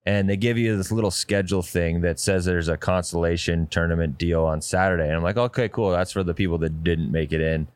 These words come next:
Um, turns out that's wrong. Uh, there is a, there was a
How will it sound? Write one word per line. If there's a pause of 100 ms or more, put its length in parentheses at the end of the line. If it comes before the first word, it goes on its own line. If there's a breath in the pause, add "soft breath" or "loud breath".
(580 soft breath)
Um, (840)
turns
out
that's
wrong. (640 loud breath)
Uh, (120)
there
is
a,
there
was
a